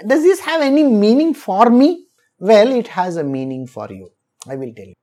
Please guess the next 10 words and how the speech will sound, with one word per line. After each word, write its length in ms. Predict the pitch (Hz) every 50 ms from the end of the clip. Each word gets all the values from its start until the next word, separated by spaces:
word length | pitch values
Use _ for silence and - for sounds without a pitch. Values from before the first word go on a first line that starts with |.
| _ _
You 140 | - 269 302
know, 320 | 320 349 339 330 480 - _ _ _ _ _ _ _
in 220 | - 247 285 285 262
your 340 | 247 220 190 185 196 202 196
life, 580 | 180 156 135 113 104 101 98 101 - _ _ _ _ _ _
you 280 | - 196 226 285 285
have 320 | 254 - - 240 240 240 233
spent 540 | 233 - - _ - 165 175 196 196 196 143
money 460 | 127 120 113 107 101 101 101 101 - _ _ _ _ _ _ _
on 560 | - 190 196 185 170 156 156 160 170 175 165